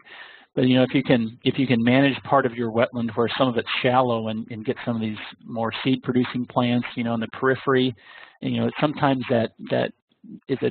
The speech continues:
drawback to fishing if you're fishing from the shoreline. So it kinda depends on, on how you fish and how you see using it. If you can,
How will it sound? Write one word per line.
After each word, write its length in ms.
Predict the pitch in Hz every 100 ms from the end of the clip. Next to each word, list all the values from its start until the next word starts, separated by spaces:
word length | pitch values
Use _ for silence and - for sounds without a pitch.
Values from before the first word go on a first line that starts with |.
| 113
drawback 560 | 127 120 123 117 113
to 80 | - - -
fishing 320 | 151 - 113
if 80 | 107
you're 120 | 123 -
fishing 280 | 117 120
from 160 | 110 120
the 80 | 123 -
shoreline. 540 | 127 127 113 113 113 117
So 80 | 120
it 160 | 117
kinda 180 | - 139
depends 460 | 127 - 135 131 120
on, 240 | 117 113 101 - - -
on 100 | 123
how 200 | 104 131
you 180 | 131 123 -
fish 140 | 127 110
and 80 | 127
how 100 | 107
you 160 | 123 110 -
see 80 |
using 460 | 120 113 127 117 107
it. 120 | 110
If 120 | 110
you 60 | 123
can, 240 | 117 113